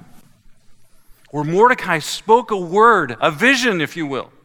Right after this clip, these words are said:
of what her life could be. Now, I wonder how many of you, if you were thinking about this, could say there was somebody in your life who spoke a word of encouragement to you.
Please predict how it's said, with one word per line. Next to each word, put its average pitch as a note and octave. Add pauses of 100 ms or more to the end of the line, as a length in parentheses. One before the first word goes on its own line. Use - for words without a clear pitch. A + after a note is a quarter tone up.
(1400)
of D3
what G#3+
her A3+
life G#3+
could F#3+
be. G#3 (760)
Now, G3+
I A3+
wonder C4
how B3
many C4
of G3+
you, G#3
if E3+
you G#3
were F#3
thinking A#3+
about D3
this, C3+ (600)
could F#3+
say G#3+
there F#3
was F3
somebody C4
in A3
your G3+
life E3
who F#3
spoke B3+
a A3+
word G#3+
of F#3+
encouragement F#3
to F3
you. E3